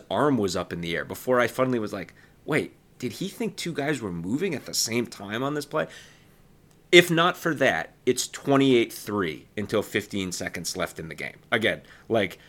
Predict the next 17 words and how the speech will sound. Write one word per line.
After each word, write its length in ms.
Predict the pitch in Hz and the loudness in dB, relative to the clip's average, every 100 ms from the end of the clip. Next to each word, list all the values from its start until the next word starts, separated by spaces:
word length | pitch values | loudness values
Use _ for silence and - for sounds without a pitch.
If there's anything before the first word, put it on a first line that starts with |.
| - - - | -20 -20 2
this 200 | 147 151 | 6 6
was 200 | 165 - - - | 4 2 -6 -16
Fitz 460 | - - 180 196 - | -12 4 6 6 4
era. 500 | 147 139 131 120 117 - _ - | 6 8 8 6 2 -12 _ 4
Like, 360 | 127 117 - - | 6 6 2 -18
Fitz 380 | - - 170 - | -2 2 4 4
would 160 | 165 147 | 2 2
have 160 | 135 | 2
been 160 | 135 113 | 2 2
proud 480 | - 117 101 87 - | 4 4 6 2 -2
of 180 | 104 | -4
the 80 | 104 | 0
way 180 | 104 107 | 2 2
we 200 | 101 107 | 2 0
got 300 | 101 101 110 | 2 2 4
a 80 | 107 | 0
lead 500 | 98 95 92 101 | 0 -2 -2 -2